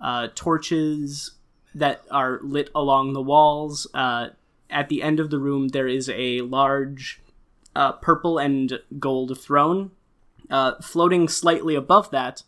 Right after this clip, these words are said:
is a large brain, uh, with a crown floating slightly above its head,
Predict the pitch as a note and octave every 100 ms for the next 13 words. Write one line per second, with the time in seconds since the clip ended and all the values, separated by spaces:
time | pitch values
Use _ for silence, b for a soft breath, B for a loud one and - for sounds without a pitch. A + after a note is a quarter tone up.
0 | _ _ _ _ D3 D3 C#3 C#3+ C#3+ C3+
1 | B2+ C3+ D#3+ F3+ E3+ D#3 D#3+ - _ D3
2 | B2+ C3+ C3+ D#3+ G#3 A3 _ _ _ _
3 | _ - C#3+ C3 B2+ - D3+ C#3+ - -
4 | E3+ F3 F3+ E3+ E3+ E3 D#3+ - D#3 E3
5 | D#3 D3 C#3+ C#3+ - E3+ E3 E3